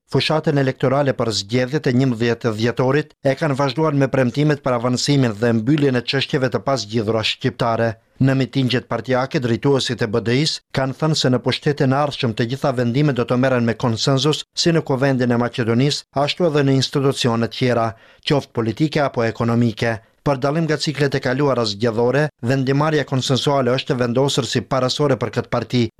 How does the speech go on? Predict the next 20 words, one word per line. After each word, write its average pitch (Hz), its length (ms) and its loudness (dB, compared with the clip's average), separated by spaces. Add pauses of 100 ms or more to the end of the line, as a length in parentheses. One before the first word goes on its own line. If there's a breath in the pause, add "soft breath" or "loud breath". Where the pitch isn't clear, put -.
edhe 135 240 2
pse - 160 0
aktualisht 131 640 0
në 127 140 4
fuqi 139 320 0
është 135 240 -2
votimi 123 400 2
i 110 100 -2
dy 117 80 2
fisht 131 320 -2
në 117 80 0
Kuvend, 135 400 -2 (160)
apo 139 240 0
siç - 240 0
njihet 147 320 2
ndryshe 131 400 0
si 123 160 -2
parimi 113 400 -2
i 98 80 -4
Badenterit. 120 720 0